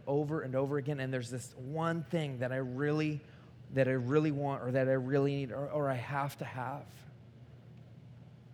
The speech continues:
And God says this, if you can boast in it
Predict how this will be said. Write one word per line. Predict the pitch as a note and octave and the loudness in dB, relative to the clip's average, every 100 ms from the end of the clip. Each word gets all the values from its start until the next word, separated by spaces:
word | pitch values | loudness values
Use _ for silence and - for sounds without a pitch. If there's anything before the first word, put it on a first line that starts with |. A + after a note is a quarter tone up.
| - - - - - - - - - - - | -18 -18 -20 -20 -20 -20 -20 -20 -20 -20 -10
And | C3 | -6
God | A#2 C#3 C#3+ | 4 4 4
says | - E3 D3+ C#3 - - - | 4 4 4 2 -4 -12 -6
this, | B2+ A#2+ - - - - - - - - - - - - - - - - - - - | -6 -4 -6 -10 -14 -20 -20 -20 -20 -20 -20 -20 -20 -20 -20 -20 -20 -20 -20 -20 -8
if | B2 - | -8 -2
you | C#3+ D3+ | 0 2
can | D#3+ | 0
boast | B2 C3+ C#3 - | 6 6 6 0
in | A#2+ G2+ | -4 -4
it | F#2+ | -6